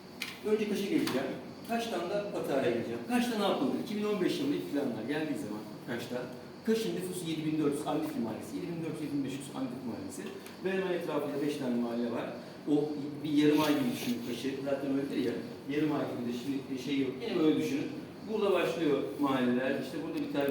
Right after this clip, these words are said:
Bayındır Mahallesi var. Burada Çukurbağ Mahallesi var. Yeniköy var. Burada işte Avlu var çıkarken. Burada bir tane daha Gökseki Mahallesi var. Beş mahalle ve Kaş'ın merkezine.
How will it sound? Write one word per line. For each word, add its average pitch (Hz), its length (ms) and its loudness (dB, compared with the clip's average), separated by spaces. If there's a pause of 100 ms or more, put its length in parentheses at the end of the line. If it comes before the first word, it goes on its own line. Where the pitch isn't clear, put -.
Bayındır 123 380 2
Mahallesi 110 360 -4
var. 120 120 0
Burada 143 220 -2
Çukurbağ 113 380 -2
Mahallesi 107 320 -4
var. 139 80 0 (100)
Yeniköy 139 340 6 (100)
var. 104 140 -4
Burada 143 240 -2
işte - 120 -6 (120)
Avlu 135 240 4 (100)
var 107 100 -2 (120)
çıkarken. 113 400 -4 (100)
Burada 160 200 0 (440)
bir 214 160 -4
tane 156 160 2 (100)
daha 170 120 2 (140)
Gökseki 175 380 2
Mahallesi 101 220 -6
var. - 120 -8
Beş 277 160 4 (140)
mahalle 131 420 4 (220)
ve 208 140 2
Kaş'ın 175 380 0
merkezine. 120 460 0